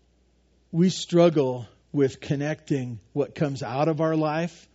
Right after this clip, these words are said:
to what's inside of our life. We wanna say, um,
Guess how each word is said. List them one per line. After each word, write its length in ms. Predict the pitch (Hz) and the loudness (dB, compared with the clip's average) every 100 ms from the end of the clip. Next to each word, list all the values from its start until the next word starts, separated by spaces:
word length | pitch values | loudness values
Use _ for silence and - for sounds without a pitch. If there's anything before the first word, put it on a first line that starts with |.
| _ _ _ _ | _ _ _ _
to 120 | - 147 | -2 0
what's 260 | 143 - | 0 -4
inside 420 | 143 120 139 131 123 | -6 -6 -4 -4 -4
of 100 | 113 | -8
our 120 | 98 | -8
life. 440 | 87 - - - - _ _ _ _ _ _ _ _ _ _ _ _ _ _ _ | -10 -14 -18 -18 -20 _ _ _ _ _ _ _ _ _ _ _ _ _ _ _
We 80 | 156 | -2
wanna 260 | 165 165 151 | 2 2 0
say, 440 | - 170 160 151 | 2 4 4 2
um, 380 | 147 143 131 117 | 2 0 -2 -6